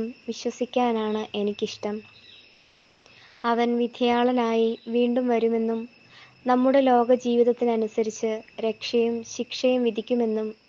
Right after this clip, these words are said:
വിശ്വസിക്കാനാണ് എനിക്കിഷ്ടം. ഇല്ലായിരുന്നെങ്കിൽ ഒരു അനിയന്ത്രിത ജീവിതത്തിന് ഉടമയാകുമായിരുന്നു ഞാൻ. നൂറ്റാണ്ടുകൾ നീണ്ടുനിന്ന ഒരു രക്ഷകനെക്കുറിച്ചുള്ള പ്രവചനങ്ങളൊക്കെ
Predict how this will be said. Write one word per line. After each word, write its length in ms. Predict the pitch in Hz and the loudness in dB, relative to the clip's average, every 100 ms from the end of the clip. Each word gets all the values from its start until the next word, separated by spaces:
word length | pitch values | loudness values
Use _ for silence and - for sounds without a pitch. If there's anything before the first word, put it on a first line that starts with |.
| - | -14
വിശ്വസിക്കാനാണ് 800 | 214 - - 233 240 233 220 208 | -12 -12 -8 -6 -2 -2 -2 -4
എനിക്കിഷ്ടം. 520 | 196 196 208 - 214 220 _ _ _ _ _ _ _ _ | -6 -6 -8 -8 -12 -12 _ _ _ _ _ _ _ _
ഇല്ലായിരുന്നെങ്കിൽ 840 | 247 254 262 262 269 254 247 240 240 - - | -4 0 2 4 4 2 0 0 -2 -4 -4
ഒരു 180 | 233 | 0
അനിയന്ത്രിത 600 | 240 226 240 240 247 247 247 | 0 0 0 0 0 -2 -4
ജീവിതത്തിന് 540 | 226 226 220 214 226 | 0 0 0 -2 -2
ഉടമയാകുമായിരുന്നു 1000 | 214 214 226 214 196 196 202 196 196 196 190 | 0 0 0 -2 -2 -4 -2 -2 -4 -4 -6
ഞാൻ. 140 | 190 196 214 - _ _ - - _ _ _ _ _ _ - - | -6 -8 -14 -20 _ _ -20 -20 _ _ _ _ _ _ -12 0
നൂറ്റാണ്ടുകൾ 680 | 247 254 254 247 247 254 | 2 6 6 6 6 4
നീണ്ടുനിന്ന 680 | 247 240 233 233 240 226 220 226 - | 4 4 2 2 2 2 0 -2 -6
ഒരു 160 | 233 247 | -2 0
രക്ഷകനെക്കുറിച്ചുള്ള 1040 | 247 240 - 269 247 247 240 233 226 226 226 | 2 0 0 0 2 2 0 0 0 0 -2
പ്രവചനങ്ങളൊക്കെ 1000 | 226 220 214 214 220 226 220 202 220 | -2 0 0 0 -2 -2 -4 -4 -4